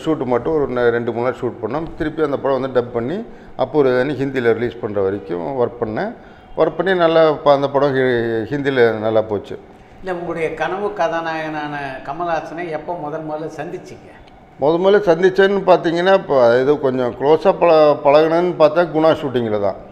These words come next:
Speaker 1: அது வரைக்கும் தேனப்பன்னு ஒருத்தன் வேலை பார்க்குறாங்கிறது இல்லாம, நம்ம வந்து அவர் பக்கத்துல கூட போக முடியாது.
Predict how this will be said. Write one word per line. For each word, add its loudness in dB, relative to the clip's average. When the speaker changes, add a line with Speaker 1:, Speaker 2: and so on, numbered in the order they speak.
Speaker 1:
அது 4
வரைக்கும் 4
தேனப்பன்னு 4
ஒருத்தன் 2
வேலை 6
பார்க்குறாங்கிறது 4
இல்லாம, 2
நம்ம -2
வந்து 0
அவர் 4
பக்கத்துல 0
கூட 2
போக -2
முடியாது. -2